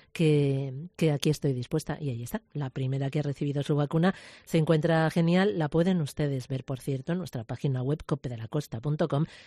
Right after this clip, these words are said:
Tiene ochenta y cinco años, pero aparenta quince menos, está como una rosa. Y es la primera vacunada de nuestra provincia. Por maniobras del destino, pues es de Oviedo, porque lleva veinte años en la residencia de mayores de Burela y solo tiene palabras de alabanza para este centro.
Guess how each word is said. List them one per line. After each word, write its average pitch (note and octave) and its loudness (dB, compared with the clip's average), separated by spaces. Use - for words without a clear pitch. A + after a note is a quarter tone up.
Tiene F3 4
ochenta E3+ 0
y A#2+ -4
cinco D#3 0
años, D3 0
pero D3+ 0
aparenta C3 -2
quince A#2+ -4
menos, B2+ -2
está - -10
como C#3+ 0
una A#2+ -4
rosa. B2+ -4
Y D3+ 6
es E3 -2
la D#3 4
primera C#3 0
vacunada A#2+ -6
de C3 -2
nuestra B2+ -2
provincia. C3 -4
Por G3 8
maniobras F#3+ 8
del G3+ 6
destino, A#3+ 4
pues E3 0
es E3 2
de D3+ 4
Oviedo, A3 4
porque D#3+ -2
lleva D3 0
veinte D3 0
años C#3 -4
en E3+ 2
la C#3+ 0
residencia D3 -4
de D3+ -2
mayores D3+ 0
de D3+ -2
Burela D#3 0
y E3+ -2
solo E3 0
tiene D#3 0
palabras C#3+ -2
de D3+ -2
alabanza C#3 -4
para B2 -6
este B2+ -8
centro. A2 -10